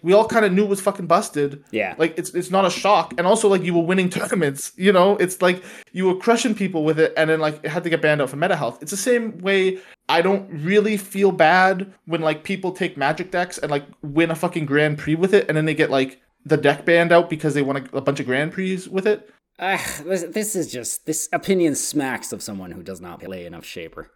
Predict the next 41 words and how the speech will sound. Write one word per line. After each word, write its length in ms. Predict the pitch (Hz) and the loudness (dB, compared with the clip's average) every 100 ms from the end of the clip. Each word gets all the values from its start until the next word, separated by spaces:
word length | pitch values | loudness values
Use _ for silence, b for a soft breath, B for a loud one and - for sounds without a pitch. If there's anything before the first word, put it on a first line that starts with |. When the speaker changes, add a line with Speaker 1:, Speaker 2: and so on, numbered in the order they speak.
| _ | _
Speaker 2:
honestly. 640 | - 120 95 262 240 - 349 | -8 -6 -4 -2 -2 -2 0
Speaker 1:
<laughs> 40 | |
Well, 260 | 247 339 330 | 4 4 4
but, 220 | 330 226 | -2 0
but, 200 | 330 262 B B | -2 -4 B B
but 180 | - 254 | 2 4
I 120 | 220 | 4
just 180 | 247 269 | 2 0
think, 180 | 311 254 | -2 -2
like, 140 | 262 254 - | -2 -2 4
I 80 | 214 | 4
mean, 240 | 240 247 | 4 2
like, 220 | 202 190 - _ - | 0 0 -2 _ -12
so 220 | 185 226 | -6 -2
the 180 | 208 208 | 0 0
argument 500 | - 190 214 226 208 | 2 2 2 0 -4
for, 180 | 196 190 | -2 -2
like, 240 | 165 160 156 | 0 -2 -4
why 400 | 143 151 160 151 | 2 6 6 6
maybe 220 | 156 151 | 2 0
this 160 | 147 | -2
is 60 | 143 | -2
okay 300 | 135 196 202 | 0 4 6
is 100 | 175 | 4
that, 100 | 156 | 2
like, 160 | 143 143 | -2 -4
the 80 | 156 | -4
Kakugo 400 | 165 175 165 156 | -2 -2 -2 -4
and 80 | 139 | -4
the 40 | |
Shipment 240 | 156 143 | -6 -8
from 100 | 139 | -10
Tenon 320 | 135 151 143 135 | -4 -2 -2 -2
are, 160 | 127 | -2
like, 340 | 120 120 127 _ _ | 0 -2 -6 _ _
compensation 920 | 170 151 143 135 165 175 151 135 - - | 2 2 2 0 -2 0 -4 -6 -12 -4
unbans. 560 | 127 127 113 101 101 127 | -2 -2 -4 -4 -6 0
Speaker 2:
Yeah, 400 | 302 453 247 - - - | 0 2 -2 -8 -12 0
yeah, 100 | 240 | 2
yeah, 120 | 285 285 | 2 2
yeah. 240 | 131 | 0